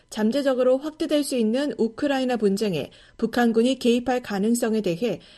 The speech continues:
하원 정보위원회에 즉각적인 기밀 브리핑을 요청한다고 밝혔습니다.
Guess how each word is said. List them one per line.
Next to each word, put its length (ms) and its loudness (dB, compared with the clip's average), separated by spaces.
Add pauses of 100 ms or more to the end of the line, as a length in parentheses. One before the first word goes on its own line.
(100)
하원 380 2
정보위원회에 880 2
즉각적인 680 0
기밀 320 0
브리핑을 540 2
요청한다고 680 0
밝혔습니다. 760 -6